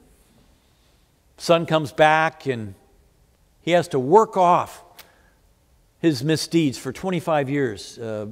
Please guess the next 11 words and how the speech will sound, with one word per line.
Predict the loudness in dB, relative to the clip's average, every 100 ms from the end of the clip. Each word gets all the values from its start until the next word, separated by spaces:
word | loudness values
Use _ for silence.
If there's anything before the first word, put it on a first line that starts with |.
| -14
shoveling | -12 -4 -2 -2 -6 -6
dung. | -4 -4 -4 -10 -18 _ _ _ _ _ _ _ _ _ _ _ _ _ _ _ _ _ _ _ -20 -20 _
Now, | 0
I'll | 2
bet | 4 4 4
if | 0
we | -4
took | 0 0 0
a | -2
hundred | 0 0 0 -2 -4
people | -4 -4 -4 -10 -12